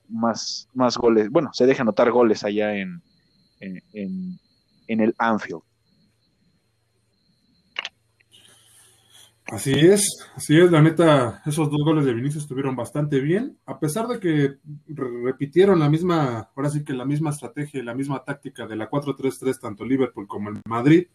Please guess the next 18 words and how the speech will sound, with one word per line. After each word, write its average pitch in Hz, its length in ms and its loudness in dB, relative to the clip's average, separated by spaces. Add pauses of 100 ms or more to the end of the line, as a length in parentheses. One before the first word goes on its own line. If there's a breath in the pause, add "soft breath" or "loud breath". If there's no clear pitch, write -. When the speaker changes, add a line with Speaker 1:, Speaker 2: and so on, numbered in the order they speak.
(800)
Speaker 2:
pues 147 160 6
se 147 120 4
notó, 151 480 4
se 131 140 -4
notó 135 360 4
la 151 100 6
diferencia 127 880 0
en 110 80 -6
ese 123 200 -8
momento 123 440 -4
en 123 100 -2
el 101 120 -8
partido, 135 460 0
se 139 120 -6
notó 110 500 -2
que, 95 180 -12 (1160)
pues 135 160 0
vaya, 139 320 4